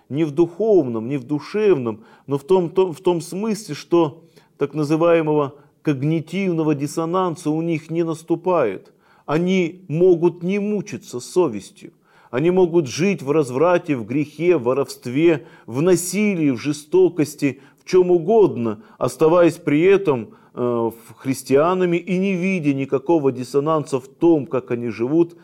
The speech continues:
с тем, во что они верят, и никто их в этом смысле какие-то внутренние механизмы не обличают. И такое состояние вполне возможно было тогда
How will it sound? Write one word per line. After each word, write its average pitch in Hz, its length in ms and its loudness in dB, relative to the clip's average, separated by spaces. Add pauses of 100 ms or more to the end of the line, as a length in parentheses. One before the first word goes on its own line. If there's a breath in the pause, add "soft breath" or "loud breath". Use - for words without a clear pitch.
(120 soft breath)
с - 160 -16
тем, 160 360 0
во 127 100 -2
что 135 320 -2
они 123 240 -4
верят, 165 420 4 (220 loud breath)
и 185 140 0
никто 170 500 4
их 156 180 2
в 131 100 -2
этом 143 440 0 (220 soft breath)
смысле 131 480 -6
какие-то 117 600 -2 (240 loud breath)
внутренние 127 760 -2
механизмы 143 600 -2
не 151 240 -2
обличают. 156 1120 -2 (380)
И 151 80 -4
такое 160 400 2
состояние 156 600 0
вполне 156 600 0
возможно 143 800 -2 (220 soft breath)
было 135 400 2
тогда 131 600 0